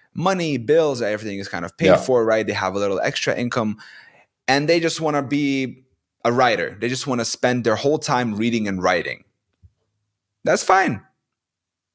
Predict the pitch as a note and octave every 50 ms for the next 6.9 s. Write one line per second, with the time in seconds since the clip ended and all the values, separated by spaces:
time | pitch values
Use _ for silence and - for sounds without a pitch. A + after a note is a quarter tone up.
0 | _ _ _ _ - - F#3+ F#3+ F#3+ E3 - - - D#3 G#2 G2 F#2+ F#2 F2+ F2
1 | - F2+ F2+ F#2+ A#2+ C#3+ - - - D3 E3 A#2 G#2+ A#2+ F#3+ A3 A3+ A#3 G#3+ F#3+
2 | G3 G3+ - G#3 E3 G3 - G3+ G#3 G#3+ G3+ G3+ F#3+ F3 D#3+ D3+ D#3 E3+ F#3+ G3
3 | G3 - F3 C#3+ - - - - G3 G3 - - - G#3 F#3+ F#3 F#3+ G3+ A3+ B3
4 | B3 - _ _ _ - D3 C3+ A#2+ B2+ E3 F3+ F3+ - - D#3 C3 - D#3 C#3+
5 | E3 F3+ - - C3+ C#3 C#3 C3+ - - - - _ _ _ _ _ - A2+ A2
6 | B2+ C#3+ - C#3 A#2+ E2 B2+ A#2 A2 A2 C3 D3 F3+ - - - -